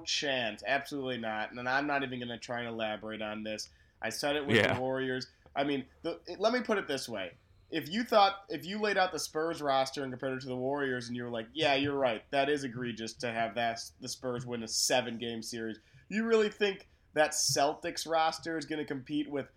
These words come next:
Speaker 1: healthy LeBron, Kyrie, and Love in the playoffs? I mean, get out of here. So, uh, that's all that really needs to be said. Uh, I would be absolutely shocked, like, mo-, like, shocked if,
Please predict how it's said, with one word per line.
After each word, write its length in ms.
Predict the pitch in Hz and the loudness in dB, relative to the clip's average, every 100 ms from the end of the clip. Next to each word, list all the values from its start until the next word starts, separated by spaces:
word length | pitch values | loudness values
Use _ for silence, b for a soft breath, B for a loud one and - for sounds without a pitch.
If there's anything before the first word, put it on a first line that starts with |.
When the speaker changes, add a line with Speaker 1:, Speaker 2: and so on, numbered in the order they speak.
| _ | _
Speaker 1:
healthy 400 | - 151 156 139 | -2 -2 0 -2
LeBron, 600 | 160 147 127 127 139 151 139 | -2 -2 2 4 6 4 -2
Kyrie, 640 | - 143 143 139 143 143 | -2 0 0 0 0 -2
and 100 | 127 | -2
Love 420 | 120 123 139 147 - - | 0 2 0 -2 -14 -10
in 120 | 139 | -6
the 80 | 127 | -6
playoffs? 640 | - - 139 160 170 170 175 | -6 -6 -2 0 0 -2 -6
I 60 | |
mean, 220 | 170 175 - B B - - | -6 -8 -12 B B -14 -2
get 100 | 196 | 4
out 200 | 202 208 | 6 6
of 80 | 185 | 2
here. 160 | 117 | -2
So, 240 | 110 135 135 | -2 2 2
uh, 100 | 135 | 4
that's 280 | 160 170 | 4 2
all 220 | 185 143 143 | 2 2 2
that 140 | 143 | 0
really 200 | 131 131 | -2 -2
needs 180 | 127 127 | -2 -4
to 100 | 117 | -8
be 120 | 113 | -8
said. 380 | 110 123 117 107 - _ _ | -6 -2 -2 -4 -12 _ _
Uh, 280 | 107 110 107 - - - _ _ | -4 -2 -2 -6 -14 -20 _ _
I 180 | - 151 | 4 4
would 160 | 170 170 | 4 4
be 160 | 147 | 4
absolutely 760 | 147 143 - 147 139 135 131 127 | 4 4 0 -4 -2 -2 -4 -4
shocked, 880 | 110 - - - 147 131 - - - _ _ | -4 -4 -2 4 6 4 0 -12 -20 _ _
like, 180 | 139 143 113 - - | 0 0 -2 -12 -16
mo-, 320 | 156 165 180 - | -6 0 0 2
like, 200 | 160 123 | 0 0
shocked 680 | - - - 165 110 - | -2 2 6 6 4 -2
if, 200 | 117 139 | -4 -4